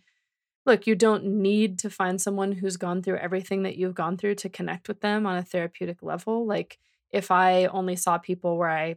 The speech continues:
experienced exactly what they're experiencing, I don't know if I could see anyone, 'cause everyone's unique intersections are important. And if you're interested in opening up and you're going to someone who's, like, very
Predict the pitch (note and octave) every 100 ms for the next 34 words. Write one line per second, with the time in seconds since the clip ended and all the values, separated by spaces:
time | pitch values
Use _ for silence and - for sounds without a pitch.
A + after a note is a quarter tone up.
0 | - F#3 - - F3 F3 F3 - E3+ D#3+
1 | E3 E3+ F3 E3 D#3+ - - F3 G3+ A#3
2 | G#3 F3+ E3 F3+ D#3+ - F3+ - F#3+ A#3+
3 | D#3 - F3+ F#3 - F3 F#3 F3 E3+ E3+
4 | - - F#3+ F3+ F3+ F#3 F#3 F3 - E3
5 | - F3 F3 E3 F3 - F#3+ E3+ F3 -
6 | B3 G#3+ E3 F3 F3+ _ _ _ _ _
7 | _ _ G#3 G#3 G#3 F#3+ - - G#3 G#3
8 | - F#3+ F3+ F3+ F3+ F3+ A#3 A3+ A3 G3
9 | F#3+ F#3 F#3 F#3 F#3+ F3+ F3+ F3 F3+ F3+
10 | F3+ F3 E3 E3+ D#3+ E3+ E3+ E3 D#3+